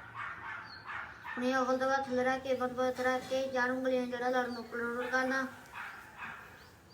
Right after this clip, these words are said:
ਤੇ ਜਿਹੜਾ ਇੱਕ ਵਾਰ ਲੜ ਨੂੰ ਫੋਲਡ ਕਰਕੇ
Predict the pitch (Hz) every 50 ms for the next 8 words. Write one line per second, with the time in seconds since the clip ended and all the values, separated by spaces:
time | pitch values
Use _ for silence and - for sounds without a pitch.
0 | - - - - - - - - - - - - - - - - - - - -
1 | - - - - 1077 1077 - - - - - - - - - 240 247 247 269 269
2 | 269 269 269 - 262 262 262 262 262 262 254 254 247 254 262 254 240 240 247 247
3 | 247 254 240 254 254 247 - - 254 254 247